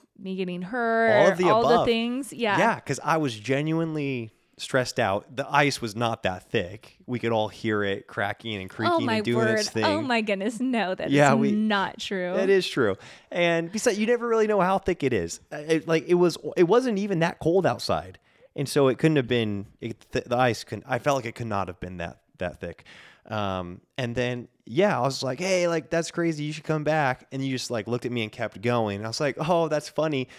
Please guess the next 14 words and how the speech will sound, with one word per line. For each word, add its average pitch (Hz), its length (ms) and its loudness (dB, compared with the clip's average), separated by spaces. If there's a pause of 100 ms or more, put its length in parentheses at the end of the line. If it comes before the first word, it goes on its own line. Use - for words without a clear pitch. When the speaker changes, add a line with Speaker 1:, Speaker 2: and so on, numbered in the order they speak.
(260)
Speaker 2:
And 139 80 -2
then 139 180 0 (400)
I - 60 -20
felt 185 140 -4
like 156 120 -2
I 151 60 2
was 131 160 2
totally 190 240 0
in 151 40 0
a 123 60 -2
predicament 110 460 -4
because 117 420 -2 (540)
my 117 140 -4
bu-, 92 120 -10